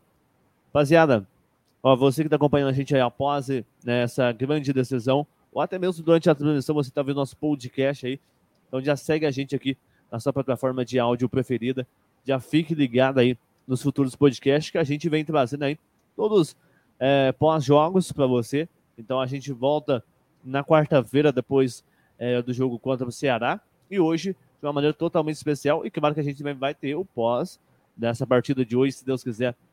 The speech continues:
vai ser pós-título da Libertadores da América. Então na segunda a gente promete voltar aqui pra resenhar muito, zoar bastante. E hoje também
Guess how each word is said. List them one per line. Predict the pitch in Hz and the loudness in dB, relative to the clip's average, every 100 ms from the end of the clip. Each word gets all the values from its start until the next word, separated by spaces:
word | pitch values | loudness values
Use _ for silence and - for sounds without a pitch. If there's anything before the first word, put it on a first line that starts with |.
| _ - | _ -14
vai | 113 135 156 | -4 -2 -2
ser | - 139 - _ _ | -4 -6 -6 _ _
pós-título | - 156 160 - 147 175 160 123 _ _ | -2 0 -2 -10 -14 -4 -2 -2 _ _
da | 117 117 113 | -8 -4 -2
Libertadores | 117 120 120 120 120 113 | -2 0 0 0 0 0
da | |
América. | 147 123 131 151 - _ _ _ - | 0 0 -2 -4 -8 _ _ _ -12
Então | 113 131 | -4 -2
na | 131 | -2
segunda | 147 123 127 131 - | -6 -4 -2 -2 -2
a | 120 | -8
gente | 127 127 | -8 -10
promete | - 123 117 117 | -6 -4 -4 -4
voltar | 123 117 - 113 | 0 0 0 -4
aqui | - 127 | -4 -4
pra | 127 123 110 92 | 0 0 0 -4
resenhar | 120 127 135 123 117 | -4 2 2 2 -2
muito, | 113 123 127 110 123 | -2 -2 -4 -4 -4
zoar | 117 127 | 0 0
bastante. | 113 104 - 135 135 - | 0 -4 -2 -4 -4 -4
E | |
hoje | 226 165 151 | 2 2 2
também | 160 147 | -4 -6